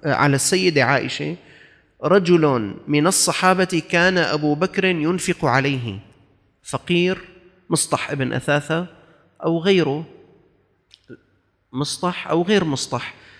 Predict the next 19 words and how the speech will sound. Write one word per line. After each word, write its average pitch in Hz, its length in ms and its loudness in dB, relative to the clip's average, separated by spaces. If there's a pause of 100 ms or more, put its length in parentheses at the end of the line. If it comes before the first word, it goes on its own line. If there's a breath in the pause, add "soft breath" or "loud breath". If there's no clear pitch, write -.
(120)
يعني 165 200 0
رجل 196 260 2
من 151 280 2
الصحابة 139 560 0
كان 165 300 0
أبو 143 240 -2
بكر 156 280 -2
ينفق 147 560 -2
عليه، 127 360 0
كان 175 240 0
فقيراً 143 560 -2 (280 loud breath)
وأبو 165 200 0
بكر 185 280 0
عامل 170 300 -2
له 160 80 0
معاش 156 280 0
شهري 143 360 -2
هو 165 200 0
وعيلته. 131 460 -4